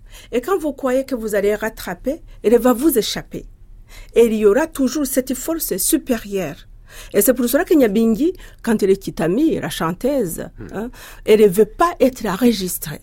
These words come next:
Speaker 1: Parce qu'il ne faut pas saisir ces mots. Parce que si on saisit ces mots, ils vont perdre la force.
Speaker 2: Ouais, ouais.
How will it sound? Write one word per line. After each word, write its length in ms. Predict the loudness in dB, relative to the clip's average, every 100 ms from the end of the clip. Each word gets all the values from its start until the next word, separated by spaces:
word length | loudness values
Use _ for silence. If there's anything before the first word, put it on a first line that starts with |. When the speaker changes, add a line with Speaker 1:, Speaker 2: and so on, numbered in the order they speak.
| -18 -20 -20 -20 -20 -10
Speaker 1:
Parce 160 | -2 0
qu'il 80 | 2
ne 40 |
faut 80 | 2
pas 200 | 2 2
saisir 440 | 0 0 -2 -2 -6
ces 200 | -6 -6
mots. 300 | -4 -4 -8 -12 -20 -20 -10
Parce 160 | -4 0
que 80 | 2
si 140 | 4 4
on 140 | 4
saisit 340 | 2 0 -2 -2
ces 200 | -2 -2
mots, 280 | -2 -4 -8 -20 -20 -20 -10 0
ils 140 | 0
vont 180 | 2 0
perdre 380 | 0 0 0 -4
la 140 | -6 -6
force. 540 | -10 -12 -12 -12 -14 -18
Speaker 2:
Ouais, 80 |
ouais. 60 | -20